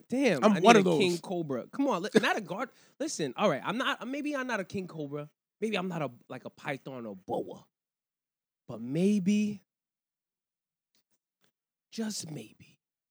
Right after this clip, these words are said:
Speaker 1: What's that different type of snake? I don't know. But I, I'm, I'm, I said boa.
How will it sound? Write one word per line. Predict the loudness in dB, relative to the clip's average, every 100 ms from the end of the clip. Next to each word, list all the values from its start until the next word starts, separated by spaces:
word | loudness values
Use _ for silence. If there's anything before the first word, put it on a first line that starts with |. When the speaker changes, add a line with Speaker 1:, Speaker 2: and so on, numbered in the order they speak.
| _ _ _ _ _ _ _
Speaker 1:
What's | -20
that | -20
different | -20 _
type | _
of | _ _
snake? | _ _ -18 -18
I | -18
don't | -20
know. | -20 _ -20 _ _ _ _ _ _ _ _ _ _ _ _ _ _
But | -8
I, | -8 -10 _ -4
I'm, | -2 0 0
I'm, | 0 -2 -20 -20 _ _ _ _ _ _ _ -20
I | -14
said | -10 -10
boa. | -12 -18